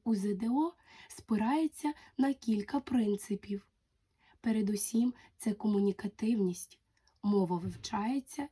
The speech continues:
як засіб живого спілкування. Важливо використовувати наочність, картинки, предмети,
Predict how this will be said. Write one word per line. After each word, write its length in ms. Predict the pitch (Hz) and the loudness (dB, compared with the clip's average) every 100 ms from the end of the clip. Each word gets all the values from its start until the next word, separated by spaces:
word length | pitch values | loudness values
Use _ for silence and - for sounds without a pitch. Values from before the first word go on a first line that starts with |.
| - | -4
як 240 | 226 202 | -4 -2
засіб 480 | 180 202 185 - 247 | -2 -2 -2 -4 -2
живого 400 | 247 247 190 175 | 0 0 0 -4
спілкування. 920 | 202 - 226 220 254 240 208 185 185 185 _ _ _ _ _ _ _ _ _ | -8 -4 -4 -2 -2 0 0 0 -2 -6 _ _ _ _ _ _ _ _ _
Важливо 460 | - 247 294 359 330 | 0 4 6 6 6
використовувати 1120 | 285 - 262 247 - 262 262 254 226 233 247 | 4 0 -2 -2 -4 0 2 2 0 -2 0
наочність, 960 | 254 277 - 226 180 - 180 - - - _ _ _ | 2 2 2 2 0 -2 -2 -4 -14 -20 _ _ _
картинки, 880 | - 196 - 196 202 254 240 226 214 _ _ - | -10 -10 -6 -2 0 0 -2 -6 -8 _ _ -10
предмети, 880 | 196 180 - 196 220 247 - 202 | -6 -6 -4 -2 0 -2 -4 -8